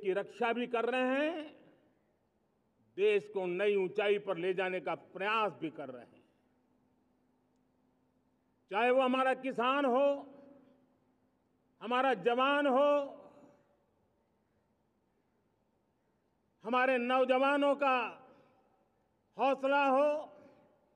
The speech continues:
हमारी माताओं बहनों का योगदान हो, दलित हो, पीड़ित हो, शोषित हो, वंचित हो, अभावों के बीच भी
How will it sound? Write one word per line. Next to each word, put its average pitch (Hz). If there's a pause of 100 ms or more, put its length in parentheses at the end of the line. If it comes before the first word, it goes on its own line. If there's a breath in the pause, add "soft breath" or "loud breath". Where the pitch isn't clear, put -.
(680)
हमारी 214
माताओं 220
बहनों 233
का 202
योगदान 254
हो, 269 (2000)
दलित 247
हो, 185 (140)
पीड़ित 269
हो, 202 (140)
शोषित 269
हो, 196 (200)
वंचित 285
हो, 262 (1900)
अभावों 311
के 277 (120)
बीच 320
भी 285